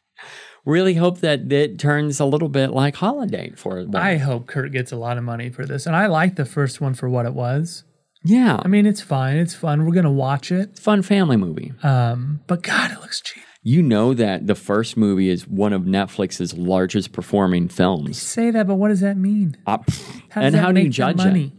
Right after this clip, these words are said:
Speaker 2: How does
Speaker 1: It
Speaker 2: that make money?
Speaker 1: I don't know. I, like you said, I hope this translates to money for Kurt and Goldie.
Speaker 2: Well, then bring on freaking No Time to Die.
Speaker 1: Or
Speaker 2: It's gonna
Speaker 1: bring
Speaker 2: make that much money.
Speaker 1: Or bring on, uh, Escape from Planet Earth, which was supposed to be their third film.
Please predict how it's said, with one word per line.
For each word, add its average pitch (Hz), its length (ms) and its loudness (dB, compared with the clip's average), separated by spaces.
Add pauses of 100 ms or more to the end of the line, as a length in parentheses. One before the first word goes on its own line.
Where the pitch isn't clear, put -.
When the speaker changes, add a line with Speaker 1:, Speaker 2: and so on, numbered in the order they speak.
(140)
Speaker 2:
How 202 80 -2
does 190 100 0
Speaker 1:
It - 60 4
Speaker 2:
that 185 100 2
make 185 260 -2
money? 175 500 0
Speaker 1:
I 98 100 0
don't 98 160 -2
know. 135 220 -6 (340)
I, 139 120 0
like 123 380 -2
you 151 80 0
said, 127 160 0
I 123 120 0
hope 139 180 0
this 110 160 -4
translates 131 680 -2
to - 120 -8
money 110 400 0
for 92 220 -8
Kurt 123 400 -4
and 139 120 -4
Goldie. 95 520 -2 (400)
Speaker 2:
Well, 214 100 -2
then 233 160 0
bring 214 240 -2
on 311 100 -2
freaking 277 340 -6
No 233 180 -2
Time 226 280 -2
to 196 60 0
Die. 165 480 -4 (320)
Speaker 1:
Or 107 140 2
Speaker 2:
It's - 100 -6
gonna 131 80 4
Speaker 1:
bring 143 100 2
Speaker 2:
make 175 160 -2
that 156 160 -6
much 143 220 -8
money. 139 240 -10
Speaker 1:
Or 120 100 0
bring 127 320 0
on, 127 500 0
uh, 104 160 0
Escape 127 440 -2
from 98 420 0 (220)
Planet 117 400 0
Earth, 110 480 -4
which 104 180 -2
was 95 160 0
supposed 101 300 0
to - 40 -18
be 101 120 2
their 90 120 2
third 117 320 0
film. 98 440 -4